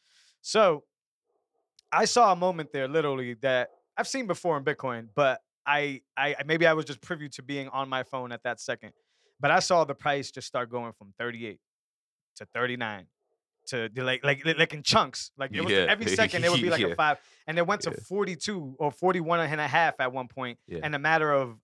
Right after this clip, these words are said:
Speaker 1: I swear, thirty seconds. It was
Speaker 2: Yeah.
Speaker 1: just pumping, pumping, pumping. Now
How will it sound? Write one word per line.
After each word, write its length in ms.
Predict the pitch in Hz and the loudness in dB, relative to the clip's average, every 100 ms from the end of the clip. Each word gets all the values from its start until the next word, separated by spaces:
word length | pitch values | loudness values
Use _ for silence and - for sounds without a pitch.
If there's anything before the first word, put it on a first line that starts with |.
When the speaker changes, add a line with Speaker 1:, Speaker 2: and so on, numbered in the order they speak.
| 131 | -6
Speaker 1:
I 80 | |
swear, 300 | 131 - 156 131 | -4 -2 -2 0
thirty 220 | 131 123 | -4 -6
seconds. 420 | - 113 87 _ 90 | -10 -12 _ _ -2
It 80 | |
was 80 | 90 | 0
Speaker 2:
Yeah. 40 | 80 | 2
Speaker 1:
just 260 | 135 110 - | 0 -4 -2
pumping, 380 | 165 147 151 | -2 0 -6
pumping, 340 | 131 151 151 139 | -4 -6 -6 -6
pumping. 380 | 147 139 135 123 _ _ _ _ - | -4 -4 -6 -8 _ _ _ _ 0
Now 380 | 165 175 170 | 4 6 4